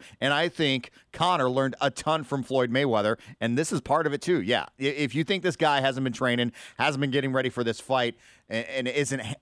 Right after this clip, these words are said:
amped up about getting back to do what he does, that's the other thing too. Let's not forget,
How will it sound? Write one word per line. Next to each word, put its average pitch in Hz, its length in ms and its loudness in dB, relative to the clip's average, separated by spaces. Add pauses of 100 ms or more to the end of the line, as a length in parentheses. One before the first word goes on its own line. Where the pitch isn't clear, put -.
(140)
amped 156 280 0
up 147 180 2
about 123 240 0
getting 139 180 -2
back 120 320 0
to 127 80 -4
do 120 180 -2
what 127 140 0
he 117 80 -2
does, 104 600 0 (200)
that's - 200 0
the 302 60 2
other 294 120 2
thing 143 180 -4
too. 165 240 -2
Let's 131 240 -2
not 233 180 0
forget, 139 440 -2